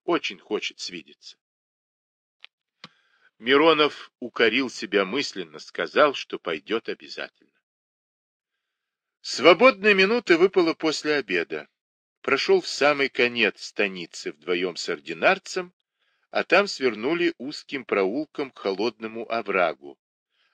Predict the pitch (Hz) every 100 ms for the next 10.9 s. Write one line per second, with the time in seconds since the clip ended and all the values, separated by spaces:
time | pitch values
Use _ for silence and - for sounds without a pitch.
0 | - 107 - 113 - 180 160 90 76 _
1 | _ _ _ _ 110 123 180 151 95 85
2 | 73 _ _ - 107 113 - 170 156 117
3 | 95 156 165 151 160 135 110 95 123 143
4 | 139 127 107 92 107 127 - - 117 -
5 | 92 71 69 69 _ _ _ _ _ _
6 | _ _ _ _ _ 113 143 160 - 165
7 | 160 226 220 202 143 160 160 147 - 110
8 | 110 85 - 76 71 65 _ _ 131 143
9 | 131 113 180 - - 135 98 87 113 104
10 | 95 - 92 87 - 131 143 - -